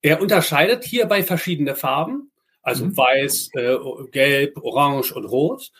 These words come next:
Speaker 1: Und im Grunde ist das so ein bisschen wie, wie defcon, die Defense Condition.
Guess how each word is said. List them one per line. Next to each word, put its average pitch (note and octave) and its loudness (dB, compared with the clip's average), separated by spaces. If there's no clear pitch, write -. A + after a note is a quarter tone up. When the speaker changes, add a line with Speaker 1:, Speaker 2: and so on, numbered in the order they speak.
Speaker 1:
Und D3+ 4
im C3 -2
Grunde G3 2
ist E3+ -2
das F3 2
so E3+ 4
ein C#3+ -2
bisschen E3 2
wie, D#3+ -2
wie D#3 -4
defcon, D3+ 2
die A2 -8
Defense D3 -2
Condition. A2+ -4